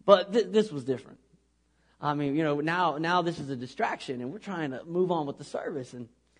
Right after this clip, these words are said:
he literally, I'm not making this up, he grabbed her under the arms and just drug her. All the way out the aisle,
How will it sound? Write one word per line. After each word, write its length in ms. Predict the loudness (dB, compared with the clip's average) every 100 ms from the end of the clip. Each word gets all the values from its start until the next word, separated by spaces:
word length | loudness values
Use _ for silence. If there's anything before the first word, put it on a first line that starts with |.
| _
he 220 | 0 2 4
literally, 640 | 4 4 4 2 0 0
I'm 220 | 0 2
not 200 | 0 0
making 280 | 0 0 0
this 200 | -4 -4
up, 200 | -6 -6
he 300 | -2 0 0
grabbed 440 | 0 2 2 0 -2
her 240 | -2 0
under 260 | -2 -2 -2
the 180 | -2
arms 360 | -4 -6 -6 -8 -14 _ _ _ _
and 180 | -2 0
just 220 | 0 -2
drug 260 | 2 2 2
her. 260 | -6 -8 -10 _ _ _ _ _ -20 -20 -20 -20 -20 -18 -18 -18 -18 -18 -18 -18 0 12
All 180 | 12
the 80 | 12
way 160 | 12 12
out 220 | 12 12
the 100 | 12
aisle, 480 | 12 12 12 10